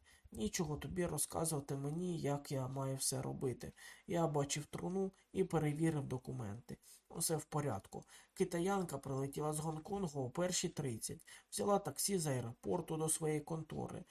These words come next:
Одне лише не можу зрозуміти, чому вона прийшла зустрітись з тобою відразу після приїзду, і який вбивця знав, що вона прийде до тебе.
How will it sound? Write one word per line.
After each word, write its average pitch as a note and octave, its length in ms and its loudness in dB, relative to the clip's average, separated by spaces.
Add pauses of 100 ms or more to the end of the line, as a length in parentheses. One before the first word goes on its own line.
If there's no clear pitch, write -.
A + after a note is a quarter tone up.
(240)
Одне F3 360 2
лише D3+ 320 2
не D3 120 0
можу C#3+ 260 -2
зрозуміти, D#3 760 -4 (300)
чому F#3+ 360 4
вона C3+ 320 0 (220)
прийшла D3 420 2
зустрітись D3 560 0
з - 60 2
тобою E3+ 580 0 (200)
відразу D3+ 460 0
після C#3 320 -2
приїзду, E3+ 640 0
і D#3+ 120 0
який D#3+ 340 0
вбивця D3 440 0
знав, D3 320 -2
що - 140 -4
вона B2 200 -4
прийде C#3 400 -2
до C3 140 -2
тебе. A#2+ 380 -4